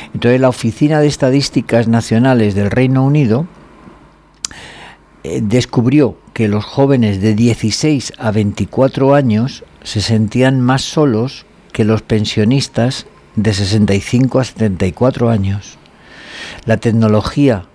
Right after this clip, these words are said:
al igual que Internet, es vista como una fuente de aislamiento para los jóvenes. Pero al mismo tiempo, es curioso, puede ser una solución para las generaciones mayores,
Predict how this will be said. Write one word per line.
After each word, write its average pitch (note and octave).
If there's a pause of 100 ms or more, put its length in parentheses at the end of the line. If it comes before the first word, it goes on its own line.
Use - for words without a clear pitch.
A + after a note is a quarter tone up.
(180)
al A2
igual A2+
que C#3
Internet, B2+ (280)
es A#2+
vista C#3
como A2+
una C3+
fuente C3
de A2
aislamiento G#2 (800)
para F#2+
los E2
jóvenes. G2 (800)
Pero A#2
al A2+
mismo D3+
tiempo, D#3+ (1200)
es C3+
curioso, C3 (120)
puede C#3
ser C#3
una C3+
solución C#3
para C#3+
las A#2+
generaciones A#2
mayores, A#2+